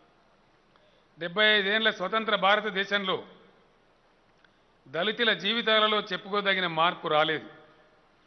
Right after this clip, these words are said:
భారతరత్న బాబాసాహెబ్ అంబేద్కర్ చేసిన పోరాట ఫలితంగా వారి బతుకుల్లో ఒక మేరకు వెలుతురు ప్రసరించింది.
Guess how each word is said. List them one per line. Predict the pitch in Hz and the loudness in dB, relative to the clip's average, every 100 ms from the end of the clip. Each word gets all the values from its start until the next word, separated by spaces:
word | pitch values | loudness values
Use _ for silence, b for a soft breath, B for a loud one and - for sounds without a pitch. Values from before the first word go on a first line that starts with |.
| _ _ - | _ _ -6
భారతరత్న | 143 214 220 214 208 214 | 2 4 4 4 2 0
బాబాసాహెబ్ | 185 190 214 214 208 208 | 2 4 6 4 4 2
అంబేద్కర్ | 196 196 220 220 214 196 | 2 0 -2 0 -2 -2
చేసిన | 190 202 | -4 -4
పోరాట | 202 185 214 196 196 | -4 0 2 2 0
ఫలితంగా | 185 202 214 202 127 - - - _ _ _ _ _ | -4 -2 -2 0 -2 -4 -20 -20 _ _ _ _ _
వారి | 147 202 208 | 0 2 2
బతుకుల్లో | 175 190 202 226 226 180 131 - - - _ - | 0 -2 -2 0 2 0 -4 -18 -20 -20 _ -14
ఒక | 165 190 | -6 -4
మేరకు | 175 202 233 214 | 0 4 4 2
వెలుతురు | 202 202 220 202 | 0 -2 -2 -4
ప్రసరించింది. | 175 175 202 180 165 131 | -4 -4 -6 -4 -8 -10